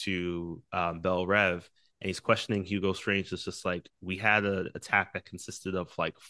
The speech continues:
five ice villains. Where were they?" And this is where, um, Hugo Strange reveals that each and every single one of them has been, um, locked up. So there's no way they could have been a part of this,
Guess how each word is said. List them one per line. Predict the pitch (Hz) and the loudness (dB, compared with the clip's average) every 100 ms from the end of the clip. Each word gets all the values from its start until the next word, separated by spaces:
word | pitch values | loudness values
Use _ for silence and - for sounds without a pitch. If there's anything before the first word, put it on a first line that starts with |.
| - | 0
five | 92 92 90 | 4 4 2
ice | - 104 - | 2 2 0
villains. | - 82 82 82 - _ _ - | -6 -6 -6 -8 -12 _ _ -4
Where | 98 90 | 2 2
were | 90 104 117 | 2 2 2
they?" | 80 80 80 - - | 0 -4 -6 -8 -8
And | 92 | -8
this | - | -8
is | 98 | -4
where, | 101 92 90 85 _ 92 | 0 0 0 -4 _ 0
um, | 90 85 85 | 0 0 -4
Hugo | 95 87 | -4 -2
Strange | 85 92 92 | -2 -2 -2
reveals | 90 87 87 | -4 -6 -4
that | 85 - | -4 -4
each | 98 98 - | -2 -4 -4
and | 87 | -6
every | 87 | -6
single | - 92 87 | -8 -8 -6
one | 87 98 95 | -2 -2 -2
of | |
them | 87 82 82 - _ _ _ _ _ _ _ - | -4 -4 -6 -10 _ _ _ _ _ _ _ 0
has | 117 110 107 101 - _ - | 6 8 8 2 -8 _ -2
been, | 104 92 87 82 - _ - | 2 2 0 -6 -12 _ -6
um, | 85 80 80 | -4 -4 -4
locked | 87 87 - | 0 0 2
up. | 107 80 - | 2 2 -2
So | 87 82 82 - - | -2 -2 -4 -8 -4
there's | 95 85 | -2 0
no | 95 95 | 2 2
way | 90 | 2
they | 85 | 0
could | - | -2
have | 85 | -4
been | 82 82 | -6 -10
a | |
part | - 95 87 | -2 0 0
of | - | -4
this, | - - | -10 -10